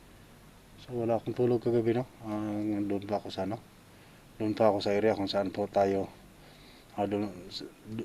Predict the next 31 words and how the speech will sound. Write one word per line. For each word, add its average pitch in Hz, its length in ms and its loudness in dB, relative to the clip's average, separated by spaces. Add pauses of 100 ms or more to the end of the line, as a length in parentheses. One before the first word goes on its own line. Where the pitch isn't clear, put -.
kung 113 240 0
saan 107 320 2
nakita 107 240 -4
natin 101 320 0
si - 80 -4
Dangos 98 400 -4
at 101 80 -8
saka 98 240 -4
yung 95 240 -2
mga 95 160 -8
kasama 95 320 -6
niya. 95 160 -8 (1040)
Ah, 98 320 -2
siguro 101 400 -2
nagmamasid 98 560 -2
po 101 160 -6
ako 101 180 -2 (460)
para, 95 560 -6 (1400)
<clears throat> - 80 0 (3000)
ah, 98 240 -8
matunto 95 400 -6
natin 92 400 -2
kung 87 80 -6
saan 90 320 -10
pa 92 80 -12
nila 90 240 -4
inilagay 87 400 -6
yung 90 160 -10
asawa 87 320 -8
ko. - 160 -16
Pero - 240 -12